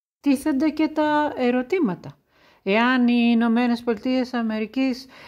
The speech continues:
είναι ικανές να εμπλακούν με την Κίνα σε μια παραδοσιακού τύπου επίθεση, εφόσον συνεχίζεται ο πόλεμος στην Ουκρανία. Διακριμένες ειδήσεις,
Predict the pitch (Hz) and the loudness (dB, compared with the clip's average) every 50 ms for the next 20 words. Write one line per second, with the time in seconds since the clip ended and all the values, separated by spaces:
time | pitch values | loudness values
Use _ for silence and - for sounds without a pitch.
0 | - - - 208 226 247 247 262 262 262 254 - - 262 269 277 285 339 392 392 | -18 -6 0 2 4 6 6 6 4 2 0 0 0 2 2 2 2 2 2 0
1 | 330 269 240 226 220 208 196 185 170 175 175 170 170 - 185 175 170 165 160 156 | 0 0 0 0 0 0 -2 -2 -2 -2 -4 -4 -4 -4 -4 -4 -4 -4 -6 -6
2 | - 160 151 180 180 160 143 131 - 147 - _ _ _ _ _ _ - - - | -8 -8 -4 -2 -2 -2 -2 -4 -6 -10 -16 _ _ _ _ _ _ -18 -2 0
3 | 233 220 220 233 269 269 254 233 214 208 214 - 220 208 196 196 185 180 180 170 | 2 4 4 4 4 4 4 2 0 0 0 0 0 0 0 0 -2 -4 -8 -10
4 | - - 175 - - 285 294 294 294 - 294 320 320 311 277 262 247 240 - 285 | -10 -12 -14 -8 -4 -4 -4 -4 -4 -2 0 0 0 2 2 0 0 2 0 -2
5 | 320 311 - 381 370 - - 427 453 466 466 - _ _ _ - - - - - | -2 -2 -2 -6 -6 -2 -4 -4 -4 -4 -6 -12 _ _ _ -20 -20 -18 -2 0
6 | 294 294 294 - - 302 370 370 349 - 392 403 403 480 453 - - 339 277 262 | 0 0 0 0 0 2 2 2 0 -2 -4 -6 -6 -6 -8 -6 -2 2 2 2
7 | 240 254 - 330 330 302 339 330 339 349 330 302 311 311 294 302 320 330 349 349 | 2 2 0 0 0 0 -2 -2 0 0 0 0 0 2 2 2 2 2 0 -4
8 | 381 415 392 359 - - - 339 349 359 359 381 415 440 453 480 427 277 190 147 | -6 -6 -10 -12 -10 -6 -2 -2 -2 -2 -2 -2 -2 -2 -2 -2 -2 -2 -2 -2
9 | 117 - - _ _ _ _ _ _ _ - _ _ _ - _ _ _ _ _ | -6 -10 -18 _ _ _ _ _ _ _ -20 _ _ _ -20 _ _ _ _ _
10 | _ _ - 202 170 147 - 160 156 151 151 156 151 147 147 151 147 - 202 180 | _ _ -6 -6 -6 -6 -6 -6 -4 -4 -2 -2 -2 -2 -4 -4 -6 -6 -6 -2
11 | 175 196 208 202 202 - 247 277 269 - | 0 0 0 0 -2 -2 -2 -2 -2 -4